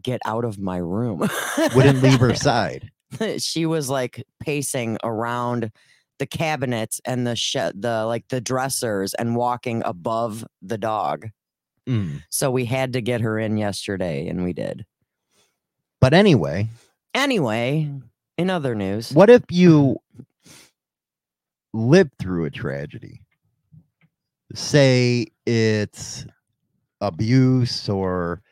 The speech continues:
Speaker 2: if it's somebody dying. How do you, like, move on with that? Now,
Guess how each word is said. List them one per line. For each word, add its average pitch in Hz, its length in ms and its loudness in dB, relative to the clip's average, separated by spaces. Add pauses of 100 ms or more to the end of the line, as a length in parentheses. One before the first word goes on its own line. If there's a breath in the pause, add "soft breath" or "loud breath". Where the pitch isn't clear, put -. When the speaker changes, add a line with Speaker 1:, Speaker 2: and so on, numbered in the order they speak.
(500)
Speaker 2:
if 110 280 0
it's 92 220 -6
somebody 101 360 -4 (100)
dying. 123 880 0 (680)
How 165 180 -4
do 226 80 -2
you, 226 160 -4
like, 127 260 -2
move 107 320 -2
on 110 240 -2
with 85 160 -6
that? 90 240 -6
Now, 95 320 -4